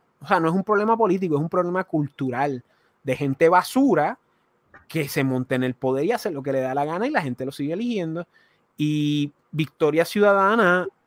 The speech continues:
no parece ser un partido que va a cambiar esas políticas, sino que las va a incrementar aún más.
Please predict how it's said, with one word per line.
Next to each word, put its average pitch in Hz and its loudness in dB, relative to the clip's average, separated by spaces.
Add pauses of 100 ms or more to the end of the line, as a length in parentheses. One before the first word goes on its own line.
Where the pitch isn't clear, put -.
(320)
no 151 0
parece 175 2
ser 196 0
un 180 0
partido 165 0 (340)
que 143 -4
va 127 0
a - 0
cambiar 156 4
esas 156 -6
políticas, 123 -4
sino 127 -2
que 175 -4
las 156 4
va 127 -2
a 135 2
incrementar 147 0
aún 117 -2
más. 113 -12